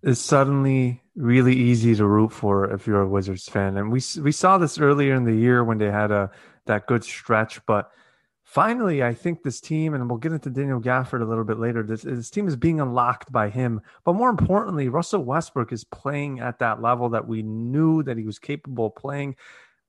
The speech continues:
I know Russell Westbrook, in all likelihood, does not listen to Locked On Wizards, but to the, to the Russell Westbrook fans that do listen to this podcast, and I know there's plenty out there, I think I owe them an apology. I was among the many who doubted Russell Westbrook all year long.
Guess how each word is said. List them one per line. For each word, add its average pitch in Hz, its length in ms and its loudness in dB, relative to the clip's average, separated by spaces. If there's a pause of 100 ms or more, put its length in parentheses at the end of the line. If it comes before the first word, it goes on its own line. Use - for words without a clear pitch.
(280)
I 165 140 2
know 180 180 4
Russell 156 300 2
Westbrook, 143 500 0
in 131 100 -4
all 160 200 2
likelihood, 135 500 0
does 117 200 -6
not 135 320 0
listen 131 300 -4
to 131 100 -4
Locked 117 340 -2
On 110 140 -2
Wizards, 110 300 -2
but 110 220 -8
to 131 100 -4
the, 117 400 -2
to 139 80 -4
the 123 100 0
Russell 151 280 2
Westbrook 156 400 -2
fans 123 320 -4
that 110 220 -6
do 180 200 -4
listen 127 520 -6
to 117 120 -10
this 110 220 -8
podcast, 107 560 -8
and 104 80 -8
I 104 60 -6
know 117 180 -4
there's 107 180 -6
plenty 123 320 -6
out 104 220 -4
there, 107 220 -8 (460)
I 135 120 0
think 165 220 -8
I 139 120 -2
owe 127 200 0
them 113 160 -4
an 107 80 -4
apology. 101 640 -2
I 143 200 2
was 156 460 0
among 127 560 -2
the 117 100 -2
many 113 400 -2
who 110 200 -10
doubted 107 460 -2
Russell 107 300 -8
Westbrook 101 460 -8
all 101 160 -2
year 98 200 -8
long. 135 460 -6